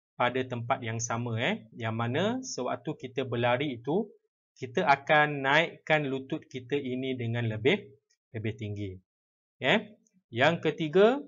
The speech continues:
okey, kita juga boleh buat regangan. Okey, regangan iaitu, okey, kita boleh tarik lutut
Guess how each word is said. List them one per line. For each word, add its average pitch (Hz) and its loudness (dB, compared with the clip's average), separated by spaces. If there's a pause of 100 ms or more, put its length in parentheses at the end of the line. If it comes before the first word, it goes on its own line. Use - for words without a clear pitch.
(360)
okey, 117 -4
kita 135 -2
juga 147 0
boleh 131 2
buat 135 2
regangan. 120 -2 (480)
Okey, 131 0
regangan 131 0
iaitu, 135 -2 (720)
okey, 147 -2
kita 123 -6
boleh 123 -4
tarik 139 4
lutut 131 -2